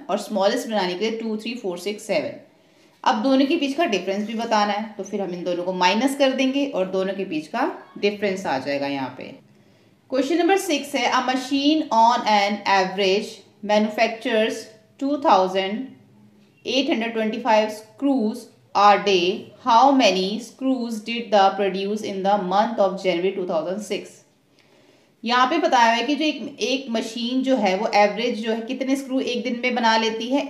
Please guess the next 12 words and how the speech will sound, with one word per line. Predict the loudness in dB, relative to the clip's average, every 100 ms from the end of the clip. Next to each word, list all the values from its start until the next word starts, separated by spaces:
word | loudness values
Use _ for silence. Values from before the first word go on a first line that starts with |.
| -2
एक | 2 2 0
दिन | -2 -4
के | -2
अंदर | -2 -4
इतने | -4 -4 -2
बना | 0 -2
लेती | -6 -12 -14
है। | -18 -20 _ _ _ _ -2
तो | -2
how | 4 8 8
many | 8 6
screw | 2 0